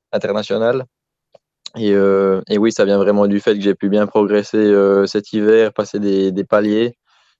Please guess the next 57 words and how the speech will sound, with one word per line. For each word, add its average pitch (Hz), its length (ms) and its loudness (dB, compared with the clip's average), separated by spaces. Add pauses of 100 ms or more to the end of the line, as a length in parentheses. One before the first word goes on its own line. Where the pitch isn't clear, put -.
(160)
Et 98 120 0
c'était 98 260 -4
vraiment, 98 640 0
vraiment 101 300 -2
intéressant. 104 760 0
Et 95 120 0
après, 92 220 -6
c'est 95 140 -14
clair 101 180 -8 (100)
qu'il 95 160 0
y 95 40 2
a 92 40 2
aussi 95 240 -4
tout 98 140 -10
le, 92 340 0
tout - 120 -8
le 98 60 -6
côté, 101 440 -2
euh, 92 400 0 (480)
mental 104 460 0
et 98 60 2
aussi 95 260 0
expérience. 110 640 -2
Chaque 92 180 -6
année, 95 360 -2
forcément, 95 480 -4
on 90 100 -6
est 85 220 -10
un 87 40 -12
peu 90 140 -6
plus - 340 -18
prêt, 98 140 -8
euh, 92 400 2 (720)
euh, 52 300 -10
à, 82 640 -6
à - 60 -8
ces 98 140 -6
défis-là. 110 680 0
Et, 92 340 -2
et 95 60 -8
c'est 92 160 -8
clair 98 240 -4
que 92 80 -6
ça 92 100 -6
s'est 90 320 -2
relativement 95 540 -2
bien 98 120 2
passé, 98 460 -2
euh, 92 340 0
pour 90 160 -12
moi 90 140 -8
sur, 85 300 -10
sur - 180 -8
la 92 80 4
saison, 104 400 0
même 95 200 -2
si, 90 500 -8